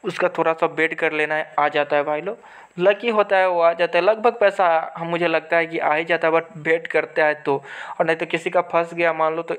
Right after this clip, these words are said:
ऐसे करके आप लोग डाल लो। सबसे पहले need help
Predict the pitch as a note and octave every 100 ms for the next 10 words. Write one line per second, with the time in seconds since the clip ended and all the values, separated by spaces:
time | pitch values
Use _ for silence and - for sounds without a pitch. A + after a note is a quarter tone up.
0 | - D3 E3 D#3+ D#3+ E3 D#3 D#3 A#3 F3+
1 | D#3 D3+ D3+ D#3+ B3 - - - - D3+
2 | D3 E3 D#3+ D#3+ D#3 D#3+ D#3+ D#3 D3